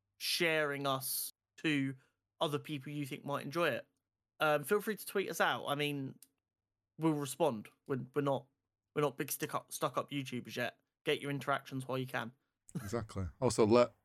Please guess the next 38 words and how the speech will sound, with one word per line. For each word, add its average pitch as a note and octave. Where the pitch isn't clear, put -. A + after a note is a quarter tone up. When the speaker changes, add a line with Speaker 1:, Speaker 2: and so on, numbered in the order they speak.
Speaker 2:
let A2+
us A2
know G#2+
if G2+
you G#2
think G#2
Marvel F#2+
should F#2
have F2+
casted F2
me F2
as E2+
Hercules. -
Speaker 1:
Yeah, A2
I D#3+
mean, D#3+
I E3+
know G3
you've G3+
only G3
really F3+
seen F#3
Hori's E3
face, F#3
but -
he's D#3+
also C#3+
nine D3
foot C3+
tall C#3
and C3
has C3+
muscles C3
as C3
big C3
as A#2+
Hercules B2
I -